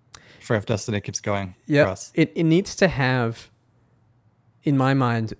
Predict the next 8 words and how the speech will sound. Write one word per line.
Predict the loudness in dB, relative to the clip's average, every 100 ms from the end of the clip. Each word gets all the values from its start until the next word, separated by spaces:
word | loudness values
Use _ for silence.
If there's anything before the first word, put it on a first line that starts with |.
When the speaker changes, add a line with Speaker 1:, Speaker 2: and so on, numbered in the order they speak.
| -8
Speaker 2:
sort | 0 2
of | 2 -2 -6 -18 _ _ _ _ _ -10
three | 2 2
things. | 2 0 -2 -6 -8
It | 0
needs | 0 0
to | -2
have | 0 0 0